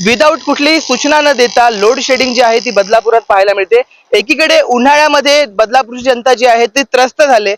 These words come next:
आणि त्याच तपत्या उन्हामध्ये जर आपण पाहिलं, तर रात्रीच्या वेळेस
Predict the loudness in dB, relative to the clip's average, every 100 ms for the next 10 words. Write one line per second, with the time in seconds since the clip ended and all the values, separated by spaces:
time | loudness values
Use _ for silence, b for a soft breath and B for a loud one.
0 | -8 _ _ -2 -2 -2 0 0 -2 _
1 | -4 -4 _ 0 2 0 0 -2 0 -2
2 | -2 0 0 2 2 2 0 -2 -2 2
3 | 2 2 0